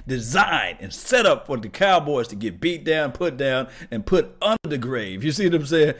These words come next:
With no dirt on it, but pour concrete upon the dirt.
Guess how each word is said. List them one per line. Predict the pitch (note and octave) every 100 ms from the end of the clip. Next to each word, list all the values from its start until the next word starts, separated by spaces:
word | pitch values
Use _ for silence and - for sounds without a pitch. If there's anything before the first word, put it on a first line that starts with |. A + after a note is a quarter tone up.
| - -
With | C#3 C#3
no | E3+ F#3+
dirt | E3+ E3+ E3
on | D3+ D3
it, | D#3 C#3+
but | D3 -
pour | - F3 D#3
concrete | - F3+ D3+ D3 B2+
upon | B2+ B2 - A3+ G3+
the | A#2
dirt. | G#2+ F2+